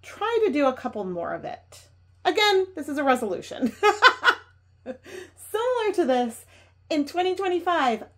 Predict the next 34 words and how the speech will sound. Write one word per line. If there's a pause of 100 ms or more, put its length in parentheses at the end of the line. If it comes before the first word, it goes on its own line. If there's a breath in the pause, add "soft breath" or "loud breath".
(140)
I
want
to
weave
something (420 soft breath)
with
my
hand-dyed
yarn. (760 loud breath)
I
have
done
a
few (100)
rigid
heddle
loom
projects
so
far, (400 loud breath)
and
technically
the
very
first
thing
I
did
was
some
coasters (120)
that (640 soft breath)
I
think